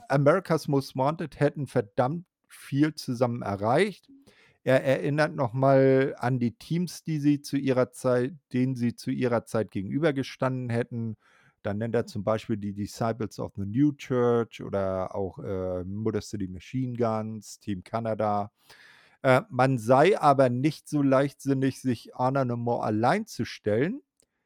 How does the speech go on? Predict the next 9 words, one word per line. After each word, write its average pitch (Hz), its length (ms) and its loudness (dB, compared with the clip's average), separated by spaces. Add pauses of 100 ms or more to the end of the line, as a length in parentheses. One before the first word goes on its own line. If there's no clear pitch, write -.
(760)
Bei 117 120 4
Slammiversary 139 840 2
habe 123 280 0
man 127 260 -4
ein 127 200 -8
paar - 240 -6
neue 120 320 -4
Freunde 151 540 -4
gefunden. 90 720 -12